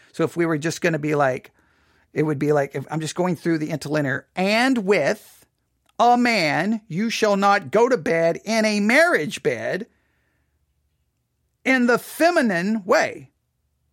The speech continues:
an abomination, for it is."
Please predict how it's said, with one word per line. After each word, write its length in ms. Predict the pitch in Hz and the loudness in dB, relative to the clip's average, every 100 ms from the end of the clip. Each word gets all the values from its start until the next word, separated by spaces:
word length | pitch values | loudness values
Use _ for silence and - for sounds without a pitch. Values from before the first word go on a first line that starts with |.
| _ _ _ _ _ _ _ - | _ _ _ _ _ _ _ -4
an 140 | 269 | 0
abomination, 880 | 233 196 220 247 285 277 - 107 123 | 2 4 4 4 4 2 -2 -8 -10
for 480 | - - 294 214 196 - | -6 2 4 4 2 2
it 240 | 240 226 - | 0 0 0
is." 640 | 262 165 92 - - - | 0 0 -2 -12 -18 -20